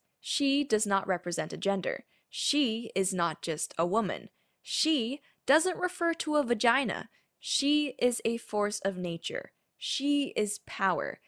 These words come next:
She can be anything you want to be, therefore she is everything. She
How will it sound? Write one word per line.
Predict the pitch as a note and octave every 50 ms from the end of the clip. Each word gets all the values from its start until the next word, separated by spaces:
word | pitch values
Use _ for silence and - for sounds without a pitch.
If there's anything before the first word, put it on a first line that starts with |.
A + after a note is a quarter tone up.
| _ _ _
She | - - - - D#4+ E4
can | - F4 D#4 C#4+
be | D4 C#4 - -
anything | A3+ A#3 C4 C#4 C4 - D4 C#4 B3+
you | A#3 A#3+ A3+
want | G3+ G3 F#3+ G#3 A3+ -
to | - C#4
be, | - D4 D#4 E4+ D#4+ -
therefore | G#3 G3 A3+ B3+ D4+ D#4 - - - C#4 C#4 C#4+ - -
she | - - - - - C4+ C#4+ D4+ C#4+ -
is | G#3+ A3 A3 A3 -
everything. | - F#3+ F#3+ - E3+ E3+ F#3 - - - E2 - - _ - - - _
She | - - - - - B3+ C4 C#4 C#4+ C#4+